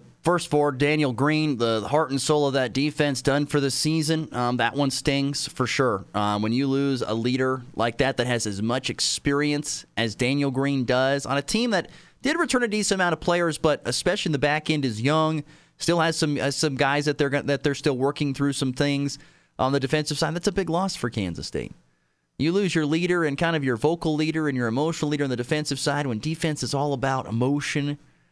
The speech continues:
and, and playing with a fire. That's, that's a hard thing to replace. So Joe Klanderman, defense coordinator, has got his hands full, uh, going forward without Daniel Green the rest of the season. The other guys will step up. They'll find a way to do so. The Kansas State is a developmental program. They will find a way to get guys in there that can fill those spots. Will they play at the same level?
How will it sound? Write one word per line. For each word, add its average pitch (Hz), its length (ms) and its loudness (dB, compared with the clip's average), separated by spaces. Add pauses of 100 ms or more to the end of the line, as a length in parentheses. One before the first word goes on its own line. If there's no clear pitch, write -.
(260)
and, 110 160 -4
and 107 180 -4
playing 147 260 -2
with 135 120 -2
a 101 40 -8
fire. 147 600 2
That's, 185 320 -2
that's 196 200 0
a 202 40 4
hard 185 240 0
thing 180 140 0
to 160 80 0
replace. - 560 -2 (500)
So 123 120 0
Joe 170 220 0
Klanderman, 190 360 2
defense 156 300 0
coordinator, 165 240 0
has 127 80 -2
got 135 120 2
his 123 100 -4
hands 131 240 0
full, - 200 -4 (160)
uh, 107 200 0
going 120 240 0
forward 120 240 2
without 110 260 0
Daniel 113 240 -2
Green 117 180 -2
the 104 60 -4
rest 104 160 -2
of - 40 -10
the 117 100 -8
season. 98 260 -4 (160)
The - 100 -4
other 240 120 2
guys 247 260 2
will 254 80 0
step 196 300 2
up. 170 160 2
They'll 165 100 4
find 180 260 0
a 185 40 2
way 185 100 2
to 190 60 2
do 139 160 0
so. 120 280 -2 (120)
The - 80 -20
Kansas 165 340 -2
State 160 180 2
is 143 120 0
a 123 40 4
developmental 127 720 0
program. 95 420 0
They 101 100 -2
will 98 120 -4
find 123 320 -2
a 147 60 0
way 135 160 0
to 127 80 -2
get 123 180 -4
guys 120 300 0
in 131 80 -2
there 117 100 -2
that 104 160 -2
can 104 120 -4
fill 123 180 0
those 107 180 -2
spots. - 440 -2
Will 120 120 -2
they 98 120 -2
play 139 200 -2
at 113 80 -4
the 120 80 -4
same 113 260 -2
level? 175 360 0